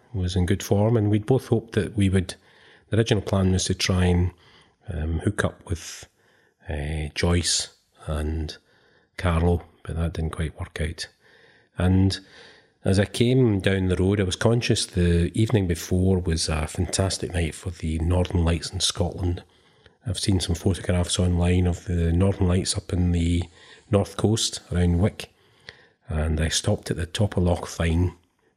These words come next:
I stopped for maybe ten, fifteen minutes, and the stars were just amazing. Uh, I saw two or three shooting stars, and the Milky Way was out, and it was just, uh, really good. And I got back in the car and I thought,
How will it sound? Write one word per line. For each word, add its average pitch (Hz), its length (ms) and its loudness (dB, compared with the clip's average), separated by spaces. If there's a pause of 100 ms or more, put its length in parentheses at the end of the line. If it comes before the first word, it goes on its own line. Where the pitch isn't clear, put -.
I 82 140 0
stopped - 320 -2
for 87 240 0
maybe 85 580 2 (120)
ten, 98 260 2
fifteen 101 440 0
minutes, 104 380 0
and 87 320 2
the 80 40 0
stars 110 600 0
were 78 120 -2
just - 260 -6
amazing. 92 560 2 (840)
Uh, 73 200 -4
I 73 40 -6
saw 80 260 -4
two - 240 -2
or - 20 -4
three 87 180 -4
shooting 80 300 -6
stars, 90 500 0
and 82 220 2
the 80 180 0
Milky 92 360 0
Way 90 160 2
was 90 180 0
out, 92 280 0
and - 60 -6
it 87 60 -2
was 92 100 -6
just, - 380 -2
uh, 80 320 -2
really 113 280 2
good. 101 260 -2 (880)
And 71 100 -8
I - 20 -6
got 73 120 -8
back 90 220 -6
in 87 60 -2
the 78 60 -4
car 90 260 -2
and 87 100 0
I 87 40 0
thought, - 380 -4